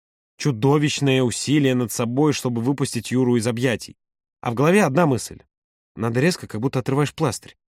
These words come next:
Расцепить руки и уйти. Не тянуть. Прямо сейчас, пока не осознал, пока импульс понимания не дошёл до мозга. Ну и как теперь жить? Как ему, познавшему такую страсть, отпустить Юру? Как смириться, что остаётся лишь довольствоваться живой, но плоской картинкой в мониторе?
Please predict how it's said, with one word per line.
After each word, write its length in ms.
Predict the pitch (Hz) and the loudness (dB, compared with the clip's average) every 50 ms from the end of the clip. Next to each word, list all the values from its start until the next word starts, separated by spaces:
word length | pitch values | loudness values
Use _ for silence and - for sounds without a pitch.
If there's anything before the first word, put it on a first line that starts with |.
| _ _ - | _ _ -4
Расцепить 440 | - 127 - - 165 - 240 - - | -4 -2 -2 -2 0 0 0 0 0
руки 240 | 117 117 101 - 139 | -4 -6 -2 0 0
и 40 | 185 | 2
уйти. 440 | 185 139 107 - - 98 98 98 _ _ _ _ _ _ - 147 | 2 2 0 -2 -6 -8 -8 -10 _ _ _ _ _ _ -4 -2
Не 80 | 170 | -2
тянуть. 460 | 156 - 214 214 175 117 92 - - _ _ | 2 2 4 4 4 2 -2 -6 -14 _ _
Прямо 340 | - - - 135 160 170 175 | -10 -6 -2 0 0 0 0
сейчас, 440 | 170 - 202 170 - 196 - 131 - | 0 -2 -2 -2 0 0 0 0 -2
пока 240 | - 127 - 143 139 | -6 -8 -6 -4 -4
не 60 | 139 | -4
осознал, 440 | 135 - - 147 131 156 170 151 117 | -4 -4 -4 -4 -2 0 0 0 0
пока 240 | - 120 - 156 156 | -2 -4 -6 -6 -6
импульс 420 | - - 175 185 160 165 151 - | -4 0 0 0 2 0 -2 -2
понимания 460 | - 147 139 131 131 143 135 123 120 | -2 0 0 2 2 2 2 0 0
не 80 | 123 123 | 0 0
дошёл 300 | 120 131 - - 143 123 | 0 -2 -2 -2 -2 0
до 80 | 131 | 0
мозга. 360 | 147 147 123 104 90 92 85 - _ _ _ _ _ _ _ _ _ _ _ - | 0 0 0 -2 -4 -8 -16 -20 _ _ _ _ _ _ _ _ _ _ _ -4
Ну 200 | - 139 165 160 | 0 2 2 2
и 60 | 156 139 | 2 2
как 180 | - 180 160 | 0 -2 -2
теперь 260 | - 143 123 120 110 | -2 -6 -4 -4 -4
жить? 320 | 101 95 110 135 139 - _ _ _ _ _ _ _ _ _ _ | -4 -2 -4 -4 -4 -6 _ _ _ _ _ _ _ _ _ _
Как 240 | - 180 196 185 - | -2 0 0 0 0
ему, 300 | 127 131 143 175 196 180 | 0 2 4 4 4 2
познавшему 520 | 123 131 123 117 160 170 - - 139 131 120 | 2 0 0 0 0 -2 0 -2 -4 -4 -2
такую 300 | - 131 - 170 165 131 | -4 -6 -4 -2 -2 -2
страсть, 420 | - - - 160 170 165 139 - | -2 -2 0 0 2 0 0 -4
отпустить 480 | 113 - - 131 - - 170 143 - - | -8 -8 -8 -8 -6 -6 -6 -6 -4 -2
Юру? 440 | 135 165 180 156 123 101 85 78 _ _ _ _ _ _ _ _ _ - | 0 2 2 2 0 -2 -4 -8 _ _ _ _ _ _ _ _ _ -2
Как 160 | - 202 175 | 0 0 0
смириться, 400 | - 180 190 196 214 - - 156 | 2 2 4 4 4 2 0 -2
что 120 | - - 156 | -2 0 -2
остаётся 420 | 131 - 147 165 190 175 - 151 | 0 0 0 0 0 0 0 0
лишь 180 | 147 165 165 131 | 0 0 2 2
довольствоваться 640 | 143 139 135 175 175 - 156 139 135 113 - 139 | 2 2 2 2 0 0 0 -2 -2 -2 -2 -2
живой, 340 | 117 123 135 131 165 190 180 | -2 -2 0 2 2 2 2
но 140 | 143 139 120 | 2 0 -2
плоской 440 | - 143 151 175 185 147 - 147 127 | -2 0 2 2 2 2 0 -6 -6
картинкой 500 | - 131 127 - - 175 180 - - 131 | -4 -4 -4 -2 0 0 0 0 0 -2
в 100 | 107 110 | -2 0
мониторе? 580 | 127 127 139 131 - 175 160 127 95 82 87 | 0 0 0 0 0 0 0 0 0 -2 -8